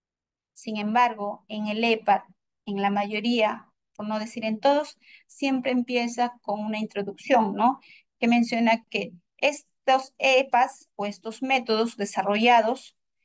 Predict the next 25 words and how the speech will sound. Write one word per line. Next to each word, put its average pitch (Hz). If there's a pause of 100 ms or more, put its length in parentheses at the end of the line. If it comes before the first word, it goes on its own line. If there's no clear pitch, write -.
(140)
son 285
como 254
una 254
guía, 220 (800)
¿sí? 302
Que -
cada 233
laboratorio 226
va 240
a 262
aterrizar 254 (140)
a 214
la 220
realidad 214 (520)
que 277 (120)
tiene 220
en 214
sus -
instalaciones. 196 (460)
También 214
tenemos 214
A 214
C -
T 233
Ms. 285